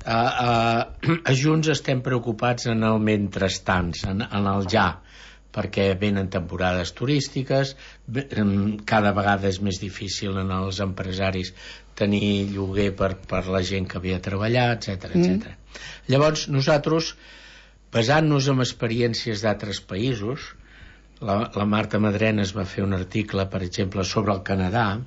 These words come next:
Speaker 1: per exemple, que tenien el problema d'habitatge, i allà ens van, ens van ensenyar com ho ha resolt el Canadà, amb, bueno,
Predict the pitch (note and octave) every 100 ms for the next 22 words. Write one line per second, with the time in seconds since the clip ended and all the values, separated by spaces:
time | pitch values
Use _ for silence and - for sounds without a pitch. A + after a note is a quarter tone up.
0 | - - F#2 E2+ G2 F2+ F#2+ F#2+ F#2+ G2
1 | G#2 G2 F#2+ F#2+ F2+ F#2+ F#2+ F2 F2+ F2+
2 | F2+ A#2+ G#2+ F#2 G#2+ B2 - - - -
3 | - A#2+ A#2+ B2 A#2 B2+ B2+ C3+ A2+ A2
4 | C3 C3+ B2 - B2+ A#2+ A2+ A#2 C#3 -
5 | - - - - - B2 A#2+ B2+ A#2 A#2+
6 | A2 A#2 A2+ - - - G#2 G2+ G#2+ A2
7 | A2 F#2+ C3 - - - - - - -
8 | F#2+ G2 G2 F2